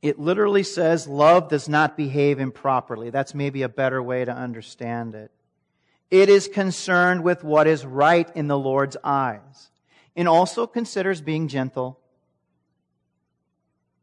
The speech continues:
patient, right? Long-suffering.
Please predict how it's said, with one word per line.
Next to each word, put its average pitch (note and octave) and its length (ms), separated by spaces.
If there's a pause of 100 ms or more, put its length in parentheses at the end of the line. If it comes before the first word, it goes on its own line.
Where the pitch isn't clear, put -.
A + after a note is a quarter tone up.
patient, C3+ 500 (300)
right? B2 240 (280)
Long-suffering. B2 720